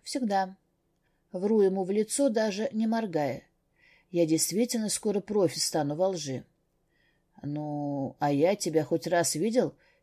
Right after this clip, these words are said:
как жену, или ты всегда в таком коконе спала, как сегодня?" "Что?" Непонимающе смотрю на Тимура, пока он не проводит рукой по моему телу поверх одеяла,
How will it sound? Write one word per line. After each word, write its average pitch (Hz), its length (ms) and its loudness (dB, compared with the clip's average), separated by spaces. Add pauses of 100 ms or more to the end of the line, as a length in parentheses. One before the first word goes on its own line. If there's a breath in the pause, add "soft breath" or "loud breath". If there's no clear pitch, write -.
как 170 220 2
жену, 160 400 0
или 165 180 4
ты 175 140 2
всегда 190 320 4
в - 60 -4
таком 185 380 0
коконе 156 400 2
спала, 151 380 0
как 151 200 -6
сегодня?" 131 580 -4 (380)
"Что?" 302 420 0 (640 soft breath)
Непонимающе 185 760 -2
смотрю 151 440 -2
на 143 120 -4
Тимура, 151 500 -4 (280 loud breath)
пока 190 400 4
он 202 180 -2
не 196 160 -2
проводит 175 540 2
рукой 269 320 2
по 214 140 0
моему 185 300 -2
телу 269 340 2
поверх 202 440 -2
одеяла, 180 600 2